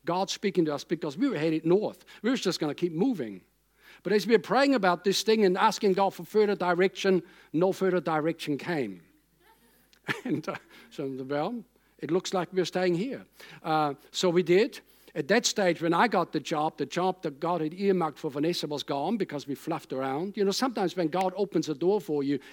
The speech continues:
and you fluff around, there's opportunities that disappear, uh, that are just not there. I mean, we still stayed here and we did okay, but we could have done better. Um, and, uh, sometimes people say, "Well, God did not want us to have this or that or the other." No, God wants you to have everything.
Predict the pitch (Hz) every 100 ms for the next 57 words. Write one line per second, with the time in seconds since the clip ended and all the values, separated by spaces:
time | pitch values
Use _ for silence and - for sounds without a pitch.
0 | - 139 147 - 180 180 - 165 160 123
1 | 147 - - 170 139 - 156 156 - 196
2 | 185 156 - 143 - 147 143 - 185 135
3 | 92 _ - - - 151 131 127 139 143
4 | 151 - 175 156 - 165 131 143 190 202
5 | 214 - 330 220 185 165 151 180 277 240
6 | 165 - - 170 196 208 185 - 165 170
7 | 165 160 - 190 156 156 147 - 170 127
8 | - 156 - _ - - - 151 135 127
9 | 110 _ _ _ _ _ _ _ - -
10 | 127 123 127 - 156 147 131 156 139 127
11 | 147 135 139 - 143 139 147 143 143 143
12 | 139 - 131 135 127 147 - 139 143 139
13 | 135 143 143 160 208 202 208 196 190 196
14 | 156 156 160 139 - 110